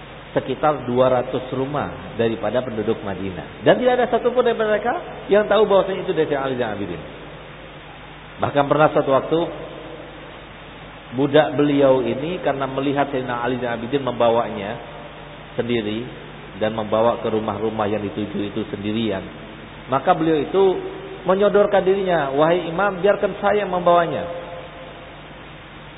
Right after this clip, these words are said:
Ditolak oleh beliau dan dia katakan, "Tidak, biarkan saya membawaku."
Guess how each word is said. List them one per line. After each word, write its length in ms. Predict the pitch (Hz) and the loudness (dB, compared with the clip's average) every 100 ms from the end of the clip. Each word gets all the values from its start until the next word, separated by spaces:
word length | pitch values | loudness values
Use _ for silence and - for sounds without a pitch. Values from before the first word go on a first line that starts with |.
| - | -8
Ditolak 400 | 101 120 120 110 | 2 4 4 0
oleh 160 | 107 | -2
beliau 400 | 98 101 98 85 80 - - - | 0 0 0 0 -4 -10 -14 -12
dan 160 | - 117 | -2 0
dia 160 | 113 110 | 2 0
katakan, 320 | 110 117 110 - - - - - - - - - - - | 0 0 -2 -4 -12 -14 -14 -16 -16 -16 -16 -16 -16 -6
"Tidak, 560 | 120 110 - - - 113 | -2 -2 -2 -12 -4 0
biarkan 320 | 117 120 - | 0 -2 -4
saya 240 | 127 110 | -4 -4
membawaku." 480 | 98 92 87 85 - | -4 -2 -2 -2 -10